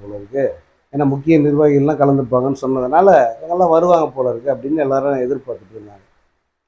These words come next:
ஆனா நடந்தது என்னன்னா, தமிழ்நாட்டுல எங்கேயோ ஒரு சில இடங்கள்ல, ஒரு மூணு இடத்துல தான் நடந்ததா சொல்றாங்க. ஒரு மூன்று இடங்கள்ல விஜய் கட்சியை சேர்ந்த சில பசங்க ஒரு குரூப் குரூப்பா போ-, நின்னுட்டு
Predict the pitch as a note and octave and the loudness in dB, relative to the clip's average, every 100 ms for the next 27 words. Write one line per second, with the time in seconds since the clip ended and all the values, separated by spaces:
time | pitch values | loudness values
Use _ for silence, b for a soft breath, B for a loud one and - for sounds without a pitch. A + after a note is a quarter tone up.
0 | _ - - - _ B2 D3+ F#3 D3 D3 | _ -20 -20 -20 _ 0 4 6 6 4
1 | E3+ E3 D3 C3 C3 C#3+ D3+ A#2 B2+ D3 | 4 4 4 4 2 2 2 0 -4 -10
2 | _ _ _ _ _ - G2 C#3 D#3+ C#3+ | _ _ _ _ _ -14 -4 2 2 4
3 | F#3+ G3+ D3+ D#3 F#3 E3 E3 D#3+ D3+ D3 | 4 4 4 6 6 6 4 2 4 4
4 | D3+ D3 C#3+ C#3+ C3+ B2+ D#3+ F3 E3 F3 | 4 2 2 0 -2 0 2 4 4 2
5 | F3 E3 E3 C#3 C#3+ C3+ C#3 C3 B2 B2 | 2 2 2 2 0 0 0 -2 -4 -4
6 | A2+ B2 _ _ _ _ B2+ A#2+ D3+ C#3+ | -4 -10 _ _ _ _ -8 -2 0 2
7 | C3 D3+ D#3+ C#3 D#3 G#3+ - _ _ _ | 2 2 2 0 0 -2 -6 _ _ _
8 | _ _ D3+ D#3 F#3+ E3 D3 F#3 F3 - | _ _ 0 6 6 6 2 2 2 2
9 | D3 C3+ F3+ G3+ E3+ D3+ C#3 C#3 C3 D3+ | 2 2 4 2 2 0 0 0 -2 0
10 | C#3+ - _ _ _ C#3 C3+ C3 B2 B2 | 0 -4 _ _ _ -2 2 4 2 -2
11 | _ _ - C#3+ C3+ C3 C3 C#3+ C#3 B2 | _ _ -2 0 0 0 0 0 0 -4
12 | A#2+ B2 B2+ B2+ C3 | -2 -2 -2 -2 -4